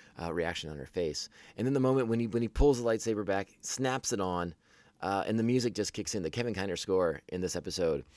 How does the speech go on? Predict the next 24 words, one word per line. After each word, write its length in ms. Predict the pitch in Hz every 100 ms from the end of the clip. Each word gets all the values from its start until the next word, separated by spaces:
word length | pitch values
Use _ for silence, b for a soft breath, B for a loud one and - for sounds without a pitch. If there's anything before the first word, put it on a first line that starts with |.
| B B
Again, 340 | - 170 117 71
the, 320 | 92 98 90 73
I 60 |
got 200 | 95 110
the, 260 | 107 98 82 -
the 100 | 98
hair 300 | 95 123 107
standing 340 | 76 - 113 107
on 120 | 101
edge. 420 | 76 98 71 - B B B -
It 160 | 104
was 180 | 113 101
just 240 | 101 95 98
really, 540 | 104 143 117 107 101 - _
really 300 | 95 104 101
awesome. 440 | 82 92 90 82 71
And 160 | 87
so 240 | - 95 90
the, 140 | 90
the 100 | 92
batch, 340 | 101 104 - - B B B _ -
uh, 260 | 80 78
you 120 | -
know, 100 | 82